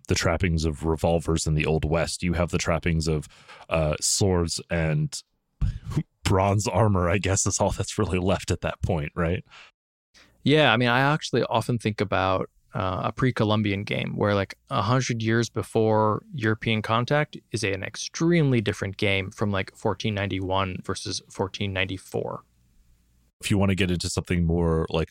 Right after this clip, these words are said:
Speaker 1: on the religious end, like, something like the ninety-five Theses, right? Like, the start of the Protestant Reformation is, like, this, this massive upheaval, <laughs> right?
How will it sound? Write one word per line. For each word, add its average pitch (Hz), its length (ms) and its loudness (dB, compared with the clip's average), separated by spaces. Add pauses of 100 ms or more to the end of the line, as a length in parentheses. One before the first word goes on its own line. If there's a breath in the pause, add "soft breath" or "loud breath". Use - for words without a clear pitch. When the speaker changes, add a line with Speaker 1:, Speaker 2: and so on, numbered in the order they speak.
Speaker 1:
on 85 180 0
the 80 120 0
religious 107 420 0
end, 95 380 0
like, 82 200 0
something 90 280 0
like 90 220 2
the 87 120 0
ninety-five 87 480 0
Theses, 69 560 -10
right? 82 320 2
Like, - 160 0
the 87 80 -2
start - 260 0
of 151 40 -2
the 165 80 0
Protestant - 440 -2
Reformation 71 720 -2
is, - 160 -2
like, 78 240 -2
this, 90 180 0 (400)
this - 300 0 (1120)
massive 101 600 2
upheaval, 80 520 -2 (180)
<laughs> - 200 -18
right? 85 300 0